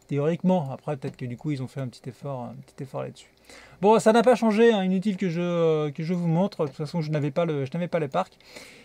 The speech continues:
Et puis, euh, enfin, je l'ai eu, euh, j'aurais pu, j'aurais pu l'avancer cette semaine, mais j'ai vraiment manqué de temps. Donc, je n'ai pas pu l'avancer et nous avons découvert la fantastique création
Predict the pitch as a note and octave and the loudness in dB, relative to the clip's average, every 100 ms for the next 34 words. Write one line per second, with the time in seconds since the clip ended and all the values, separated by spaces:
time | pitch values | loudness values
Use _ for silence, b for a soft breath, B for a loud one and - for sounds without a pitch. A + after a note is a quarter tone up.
0 | B B B D3+ C#3 - G3+ G3+ F3 D3+ | B B B -2 -2 -2 0 4 4 6
1 | C#3+ C#3 C3 B2+ B2 A#2 A#2 A#2 A2+ D#3 | 6 6 2 -2 -4 -6 -8 -10 -2 0
2 | D3 E3+ G3 F#3 D#3+ D3+ C#3+ C#3 C#3 D3 | 2 2 4 2 0 -2 -2 -4 -2 0
3 | D#3 D3+ D#3 D#3+ A#3 A#3 F#3 F#3 F3+ B3 | 0 0 0 0 2 2 4 2 4 4
4 | A3 F#3+ F#3 F#3+ F#3+ G3 F#3 E3+ F3 F3+ | 4 4 4 4 2 -2 -4 -2 0 2
5 | D3 A#2+ C3+ A#2+ D3 C#3+ C#3 C3 C3 A#2+ | 0 -2 -2 -2 -2 -2 -2 -4 -4 -6
6 | A2+ D3 - B B B B F3+ E3 E3+ | -6 -8 -10 B B B B -6 -2 0
7 | E3+ G#3 - G3 C#3+ D3 - A3 G3+ D#3+ | 0 -2 2 2 2 -4 -2 0 0 0
8 | D#3 D#3 C#3 C#4 - D4 C4 B3+ G#3 D3+ | -2 -2 2 2 0 4 6 6 6 0
9 | B B B B - G#3+ A3 - - - | B B B B 2 6 6 4 -6 0
10 | A3 G3+ G#3 F#3+ - C#4+ A3 G#3+ G3+ G#3 | 2 4 2 0 -2 -4 -4 -4 2 4
11 | G#3 - C4 C#4 G#3 D#3+ | 4 4 6 6 6 -2